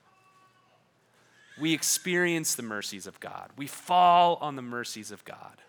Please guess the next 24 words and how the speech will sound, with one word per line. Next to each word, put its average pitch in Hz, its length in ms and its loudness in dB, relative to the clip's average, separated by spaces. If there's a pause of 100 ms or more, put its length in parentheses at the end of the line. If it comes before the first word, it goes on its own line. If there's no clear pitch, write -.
(1040)
And 147 120 2
I 160 120 8
hope 170 200 -2
today 127 400 0
for - 200 -16
all 120 220 -2
of 101 120 -8
us 92 220 -6
that 107 180 -10
we 143 160 -10
might 131 240 -2
approach - 600 -10
tests - 680 -6 (420)
differently. - 540 -14 (1400)
I 131 80 -2
hope 165 240 -2
today 131 540 0 (580)
our 131 160 0
desire 120 840 2 (280)
to 123 240 -10
not 147 560 -2
just - 400 -6 (240)
know 135 380 0
about 135 480 2